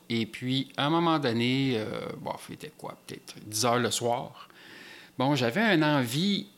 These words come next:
tu sais, d'aller faire pipi, tu sais. Fait que là, je me, j'ai sorti de la tente. Fait que là, je dis, « Ah, je vais, je vais me trouver un endroit », mais j'entendais marcher dans le bois,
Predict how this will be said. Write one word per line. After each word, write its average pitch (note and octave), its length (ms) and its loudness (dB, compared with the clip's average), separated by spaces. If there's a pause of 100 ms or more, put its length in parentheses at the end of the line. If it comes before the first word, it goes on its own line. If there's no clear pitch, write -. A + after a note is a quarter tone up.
(340)
tu - 80 -8
sais, D#3+ 60 -8 (220)
d'aller - 260 -12
faire D3 240 -6
pipi, D3 560 -2 (360)
tu B2 100 -4
sais. C3 80 -2 (100)
Fait - 120 -10
que - 60 -4
là, D3 60 0
je C#3 120 2
me, A#2+ 80 2
j'ai A#2 160 0
sorti - 320 0
de B2+ 80 -2
la A2+ 80 0
tente. E3+ 420 -2 (160)
Fait - 80 -10
que A2 80 -8
là, B2+ 80 -4
je - 100 0
dis, « G2+ 120 -2
Ah, - 100 -6
je - 80 -6
vais, - 60 -12 (160)
je A2+ 80 -10
vais A2+ 60 -4
me A#2 60 -4
trouver C#3 200 0
un C#3+ 80 4
endroit », B2 460 0
mais C3 220 2 (960)
j'entendais C3 540 2
marcher D#3+ 440 2
dans A#2+ 120 -2
le A2 40 -2
bois, G2 300 -10